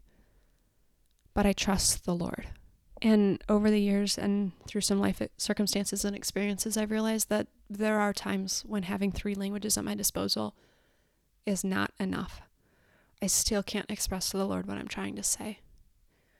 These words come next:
And Scripture says that Holy Spirit groans on our behalf.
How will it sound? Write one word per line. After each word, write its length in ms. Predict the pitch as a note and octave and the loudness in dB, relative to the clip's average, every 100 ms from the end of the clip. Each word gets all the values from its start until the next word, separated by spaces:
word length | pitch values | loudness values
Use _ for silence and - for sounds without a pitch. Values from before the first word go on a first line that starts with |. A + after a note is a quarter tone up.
| _ _ _ _ - | _ _ _ _ -6
And 60 | |
Scripture 300 | - A3 - | 2 2 4
says 260 | A#3 G3 F#3+ | 2 2 0
that 180 | G3 - _ _ - | -2 -6 _ _ -4
Holy 180 | G#3+ G#3 | 0 0
Spirit 420 | - G3+ G3+ - F#3+ | 0 -2 -4 -4 -8
groans 680 | F#3+ F#3 F3+ F#3+ G3 - - - - - | -2 -2 -2 -4 0 0 0 -18 -16 -4
on 120 | F#3 | -2
our 120 | F#3 | -2
behalf. 480 | F#3 G3 F#3+ F3+ - | -4 -6 -10 -12 -16